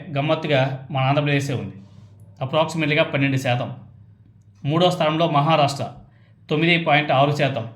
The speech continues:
నాలుగో స్థానంలో ఢిల్లీ ఎనిమిది పాయింట్ తొమ్మిది శాతం. ఐదో స్థానంలో మన పక్కనే ఉన్నటువంటి తెలంగాణ రాష్ట్రం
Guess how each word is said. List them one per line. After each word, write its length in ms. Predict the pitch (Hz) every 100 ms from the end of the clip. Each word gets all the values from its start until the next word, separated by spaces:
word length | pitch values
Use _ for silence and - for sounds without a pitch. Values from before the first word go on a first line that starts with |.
| - _ _ _ _ -
నాలుగో 280 | 131 165 170
స్థానంలో 300 | - 160 165 160
ఢిల్లీ 240 | 143 156 127 - - - - -
ఎనిమిది 300 | 135 165 175 165
పాయింట్ 220 | 156 156 151
తొమ్మిది 240 | 147 151
శాతం. 300 | 156 135 113 98 - - - - - - 127 139
ఐదో 160 | 170 165
స్థానంలో 380 | 160 151 151 175 226 - - - - 120
మన 120 | 143 160 156
పక్కనే 340 | 143 165 165
ఉన్నటువంటి 360 | 156 143 143 156 151
తెలంగాణ 300 | 139 147 143
రాష్ట్రం 280 | 139 135 165